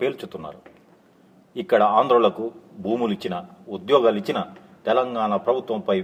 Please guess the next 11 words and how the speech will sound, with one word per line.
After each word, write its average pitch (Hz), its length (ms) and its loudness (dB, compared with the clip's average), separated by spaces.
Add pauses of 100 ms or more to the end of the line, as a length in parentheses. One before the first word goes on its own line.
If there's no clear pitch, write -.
విరుచుకుపడుతున్నారు. 98 800 -2 (380)
ఆంధ్రుల 123 340 4 (100)
భుజాలపై 110 480 4 (180)
తుపాకీ 110 380 4 (140)
ఎక్కుపెట్టి 139 440 -2 (720)
తెలంగాణ 110 480 2 (160)
సీఎం 113 240 0 (100)
కేసీఆర్ను 117 460 2 (100)
టార్గెట్ 135 380 2
చేస్తున్నారు. 87 460 -10 (680)
తెలంగాణ 190 400 6